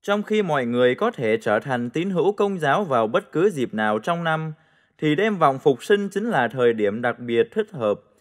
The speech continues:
để các anh chị em dự tòng được rửa tội và các Kitô hữu đã được rửa tội được hiệp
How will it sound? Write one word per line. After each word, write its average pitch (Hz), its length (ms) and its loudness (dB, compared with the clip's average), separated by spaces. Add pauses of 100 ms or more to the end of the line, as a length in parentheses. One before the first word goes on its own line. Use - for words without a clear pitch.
(180)
để 113 180 2
các 214 160 0
anh 208 220 -2
chị 135 200 -2
em 202 240 -2
dự 131 260 -2
tòng 120 260 0
được 117 180 -2
rửa 104 260 0
tội 120 280 2 (360)
và 127 200 2
các 226 280 -2
Kitô 202 340 0
hữu 170 280 4
đã 180 200 -2
được 135 240 0
rửa 107 260 0
tội 127 240 2
được 120 200 -2
hiệp 123 160 0